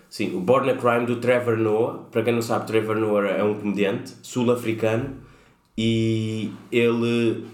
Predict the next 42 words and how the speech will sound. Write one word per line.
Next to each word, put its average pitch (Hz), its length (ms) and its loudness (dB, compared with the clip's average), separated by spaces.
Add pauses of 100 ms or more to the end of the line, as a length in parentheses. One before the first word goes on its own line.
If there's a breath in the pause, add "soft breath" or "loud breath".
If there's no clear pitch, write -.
é 107 180 2
filho, 98 840 -4
ele 139 140 4
nasceu 143 360 0
durante 123 280 0
o 120 40 2
apartheid 113 480 0
na 107 140 2
África 110 260 -4
do 110 80 -4
Sul 139 280 -2
e - 20 2
eu 120 80 2
não 117 80 2
vou 110 80 -4
fazer 107 320 -2
aqui 104 220 -4
o - 20 -4
spoiler 101 420 -2
sobre 104 280 -2
o 110 80 -2
livro, 127 420 -2 (320 loud breath)
mas 120 320 0
entre 151 320 2
muita 151 380 2
coisa, 131 340 0
a - 40 0
história 107 340 0
da 104 100 0
África 107 240 -4
do 92 100 -8
Sul, 120 380 0 (140)
história 113 400 2
da 110 120 2
vida 110 200 0
dele, 123 420 0 (460 loud breath)
ele 123 160 4
também 131 200 2
fala 127 240 2 (160)
imenso 156 800 0
sobre 117 260 -2
falhanço 113 800 -4